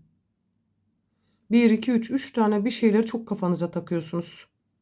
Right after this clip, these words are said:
Üç tane bir şeyleri çok kafanıza takıyorsunuz. Aslında takılacak bir şey değil. Şu an sıkıntılı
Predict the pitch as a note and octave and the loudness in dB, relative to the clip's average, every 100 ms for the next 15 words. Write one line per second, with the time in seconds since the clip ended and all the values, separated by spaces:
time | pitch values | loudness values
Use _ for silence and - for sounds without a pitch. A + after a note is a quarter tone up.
0 | _ _ _ _ _ _ _ D4 - G#3+ | _ _ _ _ _ _ _ -4 -2 2
1 | G3 G3+ A3+ - G3 F#3+ B3 C4 _ _ | 2 4 2 2 2 4 2 0 _ _
2 | _ _ - A#3 A#3+ A#3 A#3 A3+ A#3 A#3+ | _ _ -8 -4 -4 0 2 2 2 0
3 | A#3 A#3+ A#3 B3 A#3+ - - _ _ _ | 0 0 2 0 -2 -6 -18 _ _ _
4 | _ _ _ _ _ _ _ _ _ _ | _ _ _ _ _ _ _ _ _ _
5 | _ _ - G3+ - A3 A3+ C#4 - _ | _ _ -4 -2 2 2 4 4 0 _
6 | _ _ _ _ _ _ _ _ _ _ | _ _ _ _ _ _ _ _ _ _
7 | _ _ _ _ _ _ _ _ _ - | _ _ _ _ _ _ _ _ _ -2
8 | A3+ A#3+ A#3 B3+ B3+ G#3+ B3+ A#3 A3+ - | 0 2 4 2 0 -4 -2 4 2 2
9 | - _ _ _ _ - - C4+ G#3 - | -6 _ _ _ _ -6 4 6 6 0
10 | - F#3 F3+ F3 | -4 -6 -2 -2